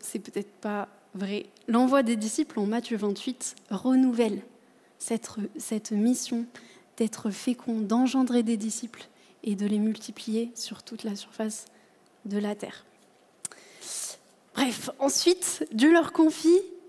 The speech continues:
la mission de soumettre et dominer. Ouf, on n'aime pas ces termes.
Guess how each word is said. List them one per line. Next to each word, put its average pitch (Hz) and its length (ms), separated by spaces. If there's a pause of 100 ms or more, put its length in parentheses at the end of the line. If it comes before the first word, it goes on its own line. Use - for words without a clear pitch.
(340)
la 240 120
mission 285 400
de 269 120
soumettre 349 680 (220)
et 311 120
dominer. 277 480 (1040)
Ouf, - 380 (440)
on 226 100
n'aime 208 180
pas 208 160
ces - 120
termes. 202 300